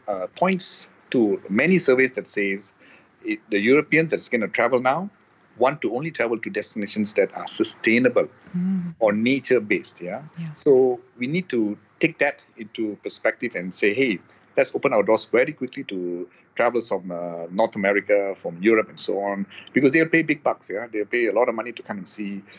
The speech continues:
Speaker 1: our wonderful wildlife. And when money gets spent in our country,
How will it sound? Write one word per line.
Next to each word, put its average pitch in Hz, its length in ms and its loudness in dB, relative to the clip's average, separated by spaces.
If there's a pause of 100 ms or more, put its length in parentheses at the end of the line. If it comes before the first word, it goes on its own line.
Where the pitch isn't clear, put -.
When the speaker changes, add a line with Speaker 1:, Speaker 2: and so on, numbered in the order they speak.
(140)
Speaker 1:
our 92 80 4
wonderful 101 520 0
wildlife. 98 400 0 (120)
And 101 200 -2
when 95 180 0
money 151 220 2
gets 156 240 0
spent 156 500 -2
in 110 160 -6
our 107 160 2
country, 143 400 -2